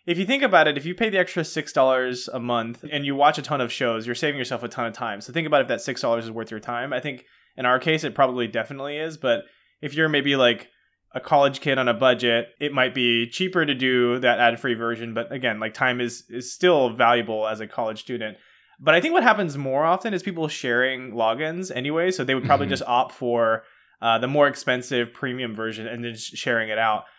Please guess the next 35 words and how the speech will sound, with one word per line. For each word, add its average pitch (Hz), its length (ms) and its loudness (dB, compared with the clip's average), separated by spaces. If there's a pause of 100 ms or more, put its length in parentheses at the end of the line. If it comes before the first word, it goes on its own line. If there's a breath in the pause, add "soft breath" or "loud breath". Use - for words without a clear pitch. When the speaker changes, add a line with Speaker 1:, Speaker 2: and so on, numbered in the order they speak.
(140 loud breath)
Speaker 1:
I 147 100 2
am 247 220 2
curious, 180 500 2
like, 127 380 -2
Disney 180 720 0 (380 soft breath)
and 135 160 -8
all 151 200 2
the 156 100 0
other 147 240 2
streaming 131 720 -8 (260)
providers, 127 840 2
is 151 120 -6
it, 165 180 -2 (1300)
do 156 40 -14
they 170 120 -2
make 175 340 -2
more 196 240 2
money 151 640 0
selling 143 340 2
the 135 80 -6
cheaper 143 300 -10
version 139 320 -6
and 135 100 -10
doing 123 220 -8
ads, 127 480 -2
or 135 60 -8
do 131 40 -6
they 127 100 -4
make 131 240 -4
more 131 160 -4
money 120 220 -4
selling 113 540 -4
the 101 40 -14
premium 180 380 -4
version 117 560 -2